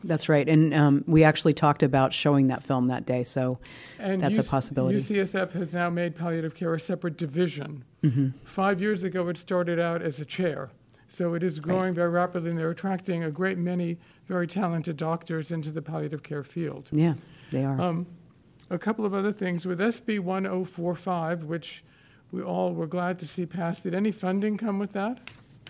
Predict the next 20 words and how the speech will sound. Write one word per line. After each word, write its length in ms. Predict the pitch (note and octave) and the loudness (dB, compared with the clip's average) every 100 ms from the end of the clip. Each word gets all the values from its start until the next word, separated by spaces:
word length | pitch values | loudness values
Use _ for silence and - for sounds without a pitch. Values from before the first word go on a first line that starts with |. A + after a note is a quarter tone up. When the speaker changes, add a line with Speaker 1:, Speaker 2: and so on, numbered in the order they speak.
| - - - - | -20 -20 -12 -4
Speaker 2:
Any 160 | F#3 | -2
state 320 | F#3 - G3 F#3+ | -2 -2 -2 -2
funding? 400 | F#3+ F#3 G#3 A#3 - - | -4 -2 -4 -6 -4 6
Speaker 1:
No, 400 | E3+ D3+ C#3 C#3 | 8 8 8 6
no 140 | D#3+ | 6
funding 280 | E3+ F3+ E3+ | 8 8 10
came 160 | E3 E3 | 10 8
with 100 | D#3 | 8
that, 200 | D3+ D#3 | 6 8
and 100 | D#3+ | 6
it's 160 | D#3 | 6
actually 360 | D#3 E3+ - F#3 | 4 2 4 4
still 540 | F3+ - D#3+ D3 D3 | 4 4 4 6 6
kind 360 | - - D3+ D#3 | 2 2 6 8
of 140 | D3+ | 6
considered 560 | - D3+ - D3 D3 C#3 | 4 2 4 6 6 6
a 80 | - | 2
pilot 640 | - - D#3 C#3 C3+ B2+ - | 0 0 2 4 4 4 2
this 300 | D3 C3+ - | 2 4 6
year 380 | C#3 B2+ C3 | 8 8 6